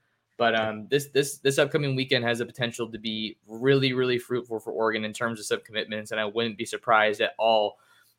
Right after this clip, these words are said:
if they're able to leave the weekend with a couple of commitments. But the wide receiver position is an interesting one to follow, folks. And, um, you know, we're talking about some of the top names here, so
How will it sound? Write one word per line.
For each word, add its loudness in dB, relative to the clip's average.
if 2
they're 4
able 2
to -2
leave -6
the -2
weekend -4
with -8
a -8
couple -4
of -4
commitments. -6
But 0
the 0
wide 6
receiver 2
position -2
is 0
an 0
interesting -2
one 2
to 2
follow, 6
folks. 0
And, 0
um, 4
you -10
know, -2
we're 0
talking 2
about 0
some -4
of -6
the 0
top 2
names 0
here, 2
so 4